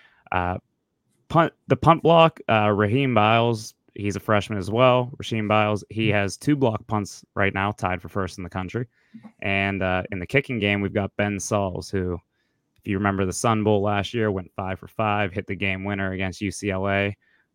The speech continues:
Um, has had mixed, mixed results this year so far. Um, but,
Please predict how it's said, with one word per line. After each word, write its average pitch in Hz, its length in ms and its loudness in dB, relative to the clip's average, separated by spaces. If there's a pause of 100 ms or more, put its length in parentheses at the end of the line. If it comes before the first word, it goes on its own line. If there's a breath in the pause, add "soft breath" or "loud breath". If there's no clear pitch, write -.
Um, 90 400 -2 (800)
has 147 180 -2
had 151 200 2
mixed, - 440 -4 (640)
mixed 135 320 0
results 113 360 0
this 117 240 0
year 120 160 0
so 113 280 0
far. 123 440 0 (460 soft breath)
Um, 92 480 -2 (320)
but, 101 220 -2